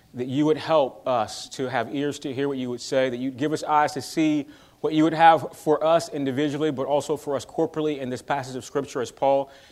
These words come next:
exhorts, exhorts us, challenges us about persuasive arguments. More importantly, God, we pray that you would help us to see the gospel in a new light. And we pray this in Jesus' great name. And everyone said, "Amen."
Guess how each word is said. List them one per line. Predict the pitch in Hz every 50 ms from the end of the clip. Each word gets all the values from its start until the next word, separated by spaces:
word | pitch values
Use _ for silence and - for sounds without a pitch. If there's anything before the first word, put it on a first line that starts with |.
| _ _ -
exhorts, | 139 127 113 107 131 143 160 156 - - - -
exhorts | 135 123 104 - 139 147 170 165 - - 131
us, | 110 -
challenges | - - 156 143 151 160 165 160 151 160 127 -
us | - 151 147 139 131 -
about | 135 120 135 131 127
persuasive | - 131 - - 143 139 - - 127
arguments. | 147 139 131 127 117 123 110 110 104 - - - _ - - - - _ _ _
More | - 147 165 175
importantly, | 165 - 175 165 156 156 147
God, | 135 143 135 -
we | 139
pray | 131 - - 147
that | 147 143 -
you | 131
would | 127 -
help | 139 139 - 147
us | - -
to | 120
see | - - 139
the | 123 131
gospel | - 131 127 120 - - 139
in | 123
a | 117 117
new | 120 120
light. | 120 110 104 107 104 - - -
And | 107 110
we | 110
pray | - - 131
this | 120 120 113 - 120
in | 113
Jesus' | 101 107 120 107 120 113 -
great | - 117 110 107 113
name. | 107 101 101 95 - _ _ _ _ _ _ _ _ _ - - _ -
And | 127 127
everyone | 131 131 131 131 131
said, | - - 143 131 117 - - - 120
"Amen." | 123 120 117 113 104 92